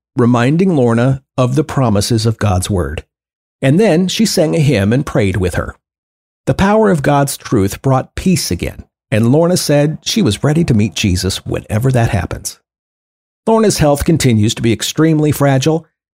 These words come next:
and it is likely she does not have long to live, but Belinda rejoices that Lorna is trusting in the Savior of sinners, and that fear and despair no longer have a hold on her. Belinda is the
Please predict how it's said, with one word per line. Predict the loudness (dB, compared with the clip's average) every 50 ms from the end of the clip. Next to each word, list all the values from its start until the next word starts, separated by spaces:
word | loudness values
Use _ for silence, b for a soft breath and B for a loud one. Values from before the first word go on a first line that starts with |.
| _ _ _
and | -2 0 2 4
it | 4 4 4
is | 4 2 2 2
likely | 2 2 2 2 2 2 2
she | 2 0 0
does | 0 0 2 2
not | 0 0 2
have | 0 0 0 0 2
long | 2 2 2 2 2 2
to | 2 2
live, | 2 2 0 -2 -4 -8 -16 _ _ _ _ _
but | -2 -2 0 0
Belinda | 2 2 4 4 4 6 6 6 4 4
rejoices | 4 2 2 2 0 0 0 2 2 2 0 -2 -2 -2 -2 -2 -2 -2
that | -2 -2 -2 -2
Lorna | 0 0 2 2 4 4 2 2 0 0 0
is | -2 -2 -2 -2
trusting | -6 -8 -4 -2 0 0 0 -2 -2 -2 0 0 0
in | 0 0
the | -2 -4
Savior | -4 -2 0 0 2 2 2 2 0 0
of | 0 -2 -2 -2
sinners, | -2 -2 0 0 -2 -2 -6 -8 -10 -10 -12 _ _ _ -2
and | 0 2 2 2
that | 2 0 -2
fear | -4 0 2 2 4 4
and | 2 2 2
despair | 0 -2 -2 -2 -2 0 0 2 2
no | 2 2 2 2
longer | 2 2 2 2 2 2 2 0 0
have | -2 -2 -2 -2 -2
a | -2
hold | -2 -2 0 -2 0 0 -2
on | -2 -2
her. | -2 -4 -4 -6 -8 -12 _ _ _ _ _ _ _ _ _ _ _ _ _ _ _ _ _ _
Belinda | 0 2 4 4 4 4 4 4 2 2
is | 2 2 2 2 2 0
the | -2 -2